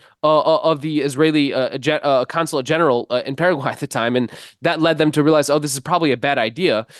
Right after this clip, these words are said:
Um, and they abandoned that plan. But this, this is one episode in, you know, a, a fifty-six year long history of trying to get Palestinians out of the occupied territories. Um, they've de-, they did this from sixty-seven to, um,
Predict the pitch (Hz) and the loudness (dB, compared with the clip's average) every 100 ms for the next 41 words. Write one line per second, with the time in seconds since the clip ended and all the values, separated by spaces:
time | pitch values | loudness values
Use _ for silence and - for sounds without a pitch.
0 | _ - 147 139 147 135 131 175 165 120 | _ -2 0 2 2 2 2 0 2 0
1 | 107 208 196 73 _ _ 196 185 277 - | 2 2 2 -4 _ _ -2 0 0 0
2 | 262 208 160 180 214 262 - 139 147 143 | 0 0 0 2 2 0 0 0 0 -2
3 | - _ _ _ _ _ _ - 147 156 | -6 _ _ _ _ _ _ -6 0 0
4 | 143 151 151 - 214 202 - 202 185 175 | 2 0 -2 -4 -4 -4 -6 -2 2 4
5 | 139 165 254 175 131 - 180 196 127 131 | 4 2 0 -2 -4 -4 -2 -2 -2 -2
6 | 165 - 147 143 - 190 139 - - 160 | -2 0 0 0 -2 -2 -2 -2 0 0
7 | 165 139 110 123 135 175 - 262 185 101 | 0 -2 -2 -4 -4 -2 0 0 0 -4
8 | 78 - - - - - 147 156 170 143 | -6 -10 -14 -18 -20 -6 -2 2 2 2
9 | 165 170 165 151 175 175 - 143 185 170 | 0 0 0 2 0 0 -2 -4 -6 -4
10 | 147 170 170 156 160 147 139 131 131 120 | -2 0 0 0 2 2 2 2 2 0